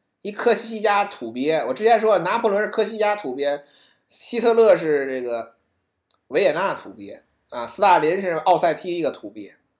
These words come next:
格鲁吉亚一个土鳖。这些土鳖怎么能够当上国王、当上皇帝呢？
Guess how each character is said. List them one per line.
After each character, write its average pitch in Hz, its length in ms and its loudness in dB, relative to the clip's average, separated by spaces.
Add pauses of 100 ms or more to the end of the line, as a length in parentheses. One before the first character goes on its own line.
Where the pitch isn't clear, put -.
格 160 160 2
鲁 185 120 2
吉 135 120 -6
亚 160 180 2
一 131 60 -2
个 120 80 -6
土 113 220 -16
鳖。 104 220 -16 (520)
这 294 180 6
些 277 140 8
土 139 260 -4
鳖 190 240 4
怎 147 140 -2
么 131 80 -12
能 151 140 -6
够 180 160 0 (220)
当 165 200 0
上 160 160 -6
国 139 120 -2
王、 127 320 -6
当 170 160 -2
上 160 140 -4
皇 131 300 -6
帝 156 160 -8
呢？ 120 80 -16